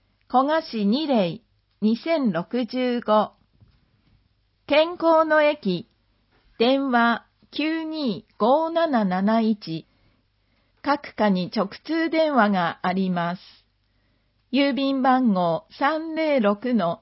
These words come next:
零二二一。古河市駒羽千五百一。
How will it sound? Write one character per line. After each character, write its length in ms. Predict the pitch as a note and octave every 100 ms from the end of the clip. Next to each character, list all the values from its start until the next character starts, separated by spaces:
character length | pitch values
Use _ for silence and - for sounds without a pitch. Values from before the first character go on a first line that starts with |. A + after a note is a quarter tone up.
| _
零 340 | G#3+ C#4+ D#4
二 300 | D#4+ D#4+ D4
二 460 | G3+ G3+ A3+ A#3 A3+
一。 360 | A3 - E3 - _ _ _ _ _ _ -
古 140 | C4+
河 140 | D#4
市 180 | E4 - -
駒 280 | G3 A#3 C4
羽 540 | B3+ A#3+ A3+ G#3+ - _ -
千 300 | D#4+ D#4+ B3+
五 140 | G3
百 340 | G3+ G#3+ A3 G#3
一。 500 | F#3+ - F#3 F3+